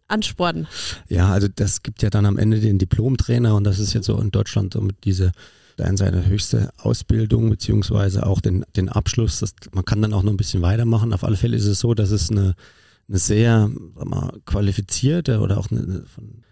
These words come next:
Speaker 2: sag mal, von der Ausbildung her sehr intensive Ausbildung ist, Theorie und Praxis gut vermischt und da habe ich die Möglichkeit bekommen und habe gesagt, da habe ich sofort zugeschlagen und sage, okay, bin zwar jetzt schon über fünfzig, aber, äh, die, die mich kennen, wissen, dass ich als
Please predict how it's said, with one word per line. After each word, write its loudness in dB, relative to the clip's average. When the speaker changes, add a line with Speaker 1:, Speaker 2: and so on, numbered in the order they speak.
Speaker 2:
sag -6
mal, 2
von 2
der 2
Ausbildung 2
her 2
sehr 0
intensive 2
Ausbildung 0
ist, -2
Theorie 0
und 0
Praxis -2
gut -6
vermischt -2
und -2
da 0
habe 0
ich -2
die 0
Möglichkeit -2
bekommen 0
und 2
habe 0
gesagt, -4
da 0
habe 0
ich -6
sofort -2
zugeschlagen 0
und 0
sage, 2
okay, -2
bin 2
zwar 0
jetzt 0
schon 2
über 4
fünfzig, -4
aber, 4
äh, 0
die, -2
die 0
mich 2
kennen, 2
wissen, 2
dass 2
ich 0
als -2